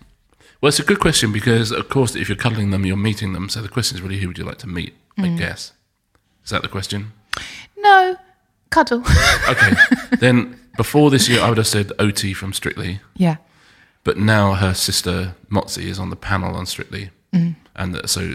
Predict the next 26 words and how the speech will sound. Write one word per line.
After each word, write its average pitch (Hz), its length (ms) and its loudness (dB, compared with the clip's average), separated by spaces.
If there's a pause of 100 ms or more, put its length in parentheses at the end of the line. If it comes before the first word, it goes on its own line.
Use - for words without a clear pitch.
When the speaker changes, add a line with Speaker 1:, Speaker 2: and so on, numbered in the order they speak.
(200)
Speaker 1:
Motzi - 440 -8
from - 160 -16
Strictly, - 320 -14
probably. 90 440 -16 (400)
Speaker 2:
I 285 80 -4
would 415 160 -2
have 392 100 -8
thought 226 140 -6
that 180 100 4
was 165 120 -8
quite 160 240 -2
achievable 220 440 -8
for - 140 -20
you. 143 240 -10
Um, 208 260 0
not 208 180 0
the 180 80 -2
hug, 165 380 0
but - 160 -8
the 165 80 -12
meeting. 160 480 -14 (220)
Speaker 1:
Yes. - 380 -2 (200)
I 117 80 2
hugged 110 220 2
O 107 120 4
T. 95 320 -6